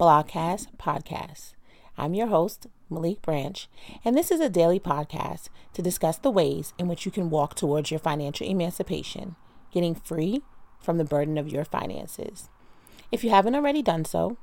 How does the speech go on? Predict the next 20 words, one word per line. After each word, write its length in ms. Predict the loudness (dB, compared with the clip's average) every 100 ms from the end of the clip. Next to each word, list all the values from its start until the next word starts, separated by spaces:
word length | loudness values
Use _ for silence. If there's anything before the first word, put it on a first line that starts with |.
| -14
please 220 | -4 -4 2
head 100 | 4
on 140 | 4
over 180 | 2 0
to 160 | -4 -4
Instagram 580 | -4 -2 -2 -2 -2 -4
and 120 | -6 2
follow 280 | 4 4
me 180 | 2 0
at 220 | 0 -2 -6 -20 -14 0
Financial 400 | 2 2 -2 -4
Emancipation. 880 | -2 -2 -4 -4 -4 -6 -6 -8 -8 -16 -20 -18 -20 -2
Follow 240 | 8 8 8
me 140 | 4
on 100 | 0
Twitter 340 | 0 2 4
at 280 | 4 0 -2 -6 -20 -6 0
F 180 | 0 4
I 160 | 4
N 400 | 4 0 0 -4